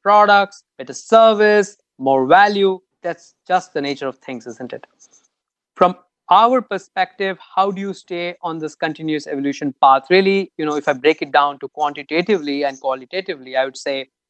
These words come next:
quantitatively, we need to define what automation, you know, means today. We know what it meant a few years back.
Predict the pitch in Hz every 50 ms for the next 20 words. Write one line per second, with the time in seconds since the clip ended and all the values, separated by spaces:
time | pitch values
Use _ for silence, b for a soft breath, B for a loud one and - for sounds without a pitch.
0 | _ _ _ 185 190 208 208 214 208 202 269 311 311 330 311 285 277 285 277 277
1 | 277 254 - - 175 180 190 220 214 - 190 156 - - - 190 190 185 185 170
2 | 165 170 165 - _ - 170 165 - 180 165 165 170 165 147 - - 180 165 160
3 | 165 - - 160 156 156 151 147 143 143 151 156 165 160 - - - - 139 127
4 | 113 - _ _ _ _ _ _ _ _ _ 139 180 190 190 196 185 180 175 170
5 | 165 170 151 147 151 165 170 165 - 165 143 - - 165 156 151 147 143 139 131
6 | 117 110 110 - 226 294 349